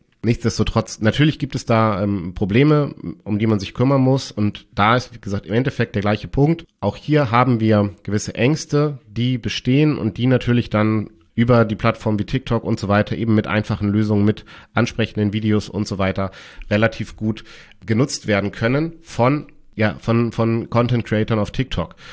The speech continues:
Und auch da gab es, vielleicht zum Abschluss der Folge, weil wir ja schon wieder relativ lang sind, eine Studie der Bildungsstätte Anne Frank, die sich eben angeschaut hat,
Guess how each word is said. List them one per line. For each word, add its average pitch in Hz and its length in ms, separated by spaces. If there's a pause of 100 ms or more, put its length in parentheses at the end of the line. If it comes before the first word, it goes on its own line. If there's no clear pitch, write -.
(260)
Und 107 580 (540)
auch 101 140
da 123 240
gab 117 300
es, - 380
vielleicht 104 440
zum 101 140
Abschluss 120 680
der 107 100
Folge, 117 300
weil 101 120
wir 104 60
ja 101 60
schon - 140
wieder 101 100
relativ 101 380
lang 113 280
sind, 131 280 (460)
eine 101 320
Studie 143 580
der 110 100
Bildungsstätte 113 500
Anne 98 160
Frank, - 480
die 127 120
sich 143 280
eben 120 360 (400)
angeschaut 135 640
hat, - 500